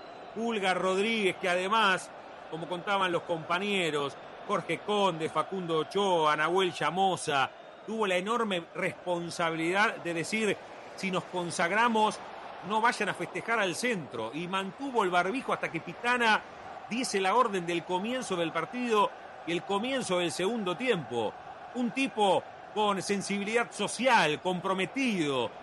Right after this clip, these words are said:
que no se queda solamente en patear un tiro libre o un penal, sino que está comprometido, enmiscuido con lo que pasa en nuestra sociedad. Por eso nos pone tan contentos la consagración del Pulga Rodríguez, la nave insignia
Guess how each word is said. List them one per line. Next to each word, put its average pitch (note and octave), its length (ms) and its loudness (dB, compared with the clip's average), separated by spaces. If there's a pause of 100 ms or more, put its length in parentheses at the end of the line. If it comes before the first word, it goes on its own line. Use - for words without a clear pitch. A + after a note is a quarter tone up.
(160)
que G#3 80 -4
no A#3 60 -2
se A3 140 0
queda A#3+ 320 0
solamente G3 480 0
en F#3 80 -2
patear A3 320 0
un F#3+ 80 -2
tiro F#3 200 -2
libre G#3+ 300 0
o F#3 60 2
un A3 180 0
penal, F#3 580 2 (300)
sino A#3 220 0
que G3+ 80 -2
está A3 280 -2
comprometido, F#3 1120 0 (220)
enmiscuido G3+ 1120 0 (300)
con F#3 120 -2
lo F#3+ 120 0
que F#3+ 100 -2
pasa G3 480 2 (300)
en F#3 120 -4
nuestra F#3+ 280 -2
sociedad. E3+ 500 -2
Por F#3 160 -2
eso G3+ 220 0
nos F#3 100 -2
pone G3+ 220 -2
tan G3+ 220 0
contentos F#3+ 800 0 (280)
la F3 120 0
consagración G#3 920 2
del G3+ 220 0
Pulga A3+ 420 0
Rodríguez, G3+ 760 2
la G3 120 2
nave A3+ 240 2
insignia G3+ 800 0